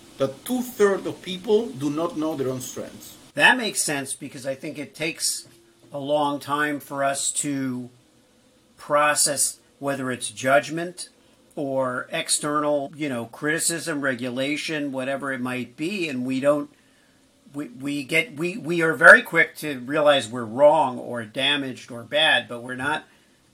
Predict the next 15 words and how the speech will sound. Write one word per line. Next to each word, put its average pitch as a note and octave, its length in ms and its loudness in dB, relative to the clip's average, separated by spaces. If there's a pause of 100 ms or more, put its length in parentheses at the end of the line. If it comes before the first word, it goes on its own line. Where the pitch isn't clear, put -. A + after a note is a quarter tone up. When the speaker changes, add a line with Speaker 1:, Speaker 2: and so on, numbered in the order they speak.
Speaker 2:
as C3 240 -2
quick - 280 -6
to C3+ 100 -10
recognize A#2 800 -4
the, A#2 460 -6
the A2 380 -6 (220)
positive. E3+ 680 6 (840)
Speaker 1:
One E3+ 280 2
of F#3+ 60 2
the F#3 100 4
top - 240 0
psychologists, C#3 720 0
like B2 200 -2
Barbara D3+ 360 0
Fredrickson, C3 840 -4